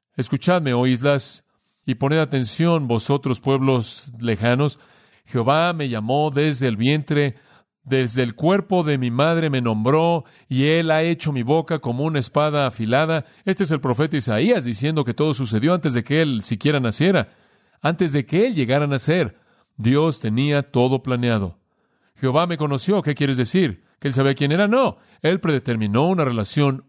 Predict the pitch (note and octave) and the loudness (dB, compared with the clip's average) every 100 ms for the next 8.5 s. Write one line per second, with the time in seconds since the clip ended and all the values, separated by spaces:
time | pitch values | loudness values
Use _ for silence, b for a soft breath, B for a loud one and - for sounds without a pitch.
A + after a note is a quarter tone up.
0 | _ E3+ A#3+ G3 - A2+ G#2+ A#2+ A#2+ F3+ | _ 0 2 0 0 -2 0 -2 0 2
1 | G3+ B2 A#2 A2+ G#2+ A2+ B2 B2 A2 B2 | 4 2 0 0 0 0 -2 -2 0 0
2 | - F#2+ - _ _ _ _ _ _ _ | 0 -6 -10 _ _ _ _ _ _ _
3 | - A2+ C3 - B2+ A#2 B2 A2+ A#2 G#2+ | -8 -4 -2 0 -2 0 -2 0 -2 0
4 | B2 D3+ E3 - - - _ _ _ - | 2 2 2 -2 -14 -20 _ _ _ -6
5 | A2 A2+ G2+ A2+ C3 B2+ G#2+ C#3 - C3+ | -4 -2 -4 -2 2 2 2 0 2 2
6 | C3+ A2+ _ _ _ _ _ _ _ - | 0 -4 _ _ _ _ _ _ _ -6
7 | B2+ C3+ B2 A2+ B2+ C3 B2+ B2+ B2 A#2+ | -4 -2 -2 -2 0 0 0 0 -2 0
8 | B2 A2+ F#2+ E2+ | 0 0 -4 -8